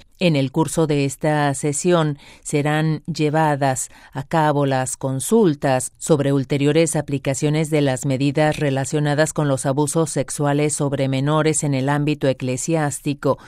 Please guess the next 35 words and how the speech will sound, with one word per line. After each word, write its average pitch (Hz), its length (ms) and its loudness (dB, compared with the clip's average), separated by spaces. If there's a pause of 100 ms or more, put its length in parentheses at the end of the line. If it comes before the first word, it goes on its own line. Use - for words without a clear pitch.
(180)
y 165 160 2
la 151 140 4
discusión 226 760 0
en 160 160 -2
torno 208 480 0
a 147 140 -2
un 160 180 0
cuadro 156 500 2
normativo 160 920 2
para 139 220 -2
la 131 160 -4
prevención 131 600 -2
de 135 100 -2
los 127 240 -4
abusos. 131 540 -6 (320)
Una 151 400 0
jornada 147 680 -2 (240)
del 143 180 0
encuentro 151 560 -2
estará 139 380 -4
dedicada 147 580 0
a 151 40 2
la 139 120 0
reflexión 139 680 -2
sobre 143 340 -2
los 127 240 -4
eventos 147 440 0
de 139 120 0
los 123 200 -4
meses 156 480 0
pasados 151 600 0
y 139 100 -2
las 127 340 -4 (280)
perspectivas 139 720 0
para 127 340 -2